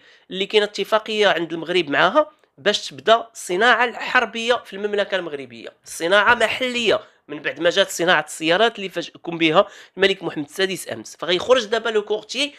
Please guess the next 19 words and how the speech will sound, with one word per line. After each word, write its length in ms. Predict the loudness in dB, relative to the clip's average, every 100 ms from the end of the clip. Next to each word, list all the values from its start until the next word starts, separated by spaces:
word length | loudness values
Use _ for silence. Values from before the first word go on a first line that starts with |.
| -20 -4
يعطينا 320 | -2 0 0
هاد 60 | 0
الجوج 240 | -4 -8
ديال 200 | -2 -2
الكلمات 460 | -2 -6 -2 -2 -2
معسولين، 520 | -6 -4 0 2 0 -4 _ _
وحنا 220 | -2 2
زعما 260 | 2 0 0
غادي 200 | 0 -2
نثيقوا 340 | -4 -6 -6
به 140 | -2 -2
بحال 220 | 0 -2
هكاك. 420 | -2 -4 -16 _ _ _ _ -4
كري-، 200 | -2 -2 -6 _ _
كريستوف 440 | -4 -2 2 2 2
لو 80 |
كورتي 380 | 2 0 -2 -6
قال 400 | -2 2 2 2 -6 _ _ _ _ _ _ _ -10
يعني 380 | -6 -2 -2